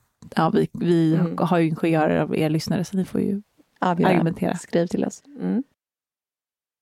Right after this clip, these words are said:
Speaker 1: Spännande.
Speaker 2: Ja.
Speaker 1: Det ser vi fram emot, hörni. Vilken otroligt spännande tid det är att leva. Och vi blev ju väldigt glada när vi hörde förra veckans avsnitt med Lisa, där hon bekräftar
Speaker 2: Mm.
Speaker 1: att vi är, vi går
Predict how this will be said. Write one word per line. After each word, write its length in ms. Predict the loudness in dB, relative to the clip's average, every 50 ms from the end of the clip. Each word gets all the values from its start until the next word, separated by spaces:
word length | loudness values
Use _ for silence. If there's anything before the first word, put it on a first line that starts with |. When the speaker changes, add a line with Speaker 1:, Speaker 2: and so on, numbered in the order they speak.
| _ _ _ _ _ _ _ _ _ _ _ _ _ -10
Speaker 1:
Spännande. 680 | -2 0 2 4 4 4 6 6 6 6 6 6 4 4
Speaker 2:
Ja. 60 | 4
Speaker 1:
Det 160 | 4 4 2
ser 180 | 2 2 0 0
vi 120 | 0 0
fram 220 | 0 2 2 2 4
emot, 160 | 2 2 2
hörni. 220 | 2 2 2 2
Vilken 280 | 2 0 0 0 0 0
otroligt 520 | 0 -2 -4 -2 0 0 2 2 0 -2
spännande 320 | 0 0 0 0 0 0 -2
tid 180 | 0 0 0
det 100 | 2 2
är 220 | 2 2 4 4 2
att 200 | 2 0 0 0
leva. 280 | 2 2 4 2 2
Och 360 | 2 2 0 -2 -2 -4 -6 -2
vi 400 | 0 2 4 4 4 4 2 2
blev 200 | 2 0 0 2
ju 60 | 2
väldigt 220 | 2 0 0 0 0
glada 240 | 0 2 2 2
när 120 | 0 0 2
vi 60 | 2
hörde 120 | 0 0
förra 180 | 0 0 0 0
veckans 280 | 0 -2 -2 -4 -2 -4
avsnitt 440 | -4 -2 -2 -2 -2 -2 -2 0
med 260 | 0 0 0 0 0 0
Lisa, 540 | 2 2 2 2 0 0 0 0 2 2
där 100 | 2 2
hon 180 | 0 0 0 0
bekräftar 460 | 0 2 4 4 4 4 4 4 2
Speaker 2:
Mm. 120 | 2 0 0
Speaker 1:
att 60 | -2
vi 60 | -2 0 0
är, 560 | 2 2 4 4 4 4 4 4 2 0 -2 _ _ _ _
vi 160 | -2 0 0
går 560 | 0 2 2 4 4 4 4 2 2 0 -2